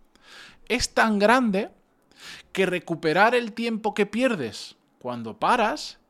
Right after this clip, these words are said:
es muy complicado hacerlo en la pista, porque si cuando paras todo el proceso de la parada suele durar, por ejemplo, unos veinte segundos, veinte, veintitrés segundos, depende del circuito, no vamos a ponernos técnicos,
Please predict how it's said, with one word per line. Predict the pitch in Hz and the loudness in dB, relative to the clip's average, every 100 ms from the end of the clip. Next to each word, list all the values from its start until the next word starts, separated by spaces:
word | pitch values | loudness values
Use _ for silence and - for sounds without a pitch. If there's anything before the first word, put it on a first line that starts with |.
| - | -8
es | 165 175 | -6 -4
muy | 190 233 | -4 -6
complicado | - 175 147 147 143 143 226 196 | -6 -6 -6 -4 -4 0 0 0
hacerlo | 113 131 123 123 | -2 -6 -6 -6
en | 113 | -6
la | 107 110 | -8 -6
pista, | 277 - 101 | -6 -6 -14
porque | - 117 - | -10 -10 -10
si | 113 127 | -14 -14
cuando | 123 131 127 123 | -10 -8 -6 -4
paras | 202 220 127 - - _ _ _ _ - | 0 0 0 -6 -16 _ _ _ _ -10
todo | 175 185 | -6 -4
el | 180 | -6
proceso | 175 190 - 165 | -6 -6 -8 -4
de | |
la | 160 | -4
parada | 151 151 185 127 107 | 0 0 2 0 -4
suele | 147 147 | -4 -4
durar, | 147 151 156 | -2 -2 -2
por | 143 | -4
ejemplo, | 131 175 165 110 104 - - - - - | -4 -6 -6 -10 -12 -14 -20 -20 -20 -12
unos | 127 127 - | -8 -8 -8
veinte | 131 165 170 160 | -2 0 0 -2
segundos, | - 147 196 196 180 143 | 0 0 0 0 -4 -2
veinte, | 156 160 143 131 | -4 -4 -6 -6
veintitrés | 127 120 123 135 | -6 -8 -8 -8
segundos, | 143 120 | -8 -10
depende | 95 151 160 139 | -8 -6 -4 -6
del | 131 127 120 - | -6 -10 -14 -14
circuito, | 127 147 190 190 233 - | -12 -2 0 0 -4 -6
no | 120 | -8
vamos | 123 123 | -6 -8
a | 127 | -8
ponernos | 123 123 | -10 -8
técnicos, | 170 160 156 233 | -8 -8 -8 -10